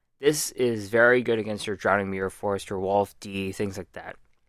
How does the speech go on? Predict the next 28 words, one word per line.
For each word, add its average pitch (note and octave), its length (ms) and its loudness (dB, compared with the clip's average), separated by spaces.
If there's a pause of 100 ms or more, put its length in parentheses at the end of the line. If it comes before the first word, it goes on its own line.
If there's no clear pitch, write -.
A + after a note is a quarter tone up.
(180)
If - 160 -14
Yosenjus E3 500 2
become C3+ 300 -2
super A#2+ 360 -4
meta, G#2 440 0 (1300)
then G#2 140 -4
battle G2+ 220 2
phase G#2 220 -6
traps - 340 -2
are, G2 220 -8 (140)
are F#2+ 220 -6
off F#2 260 -4
the G#2+ 80 -12
wayside, G2 500 -2
basically. F2+ 440 -16 (1000)
So A#2 500 4 (880)
this - 160 -2
is D3 300 4
one A#2+ 160 4
of A#2+ 100 2
the A2+ 80 -2
power A2 260 8
plays G#2+ 320 -4
for G2+ 240 -4
Yosenju. C#3 760 0 (720)
Um, F2+ 560 -6 (720)
core B2+ 220 4
card G#2+ 400 0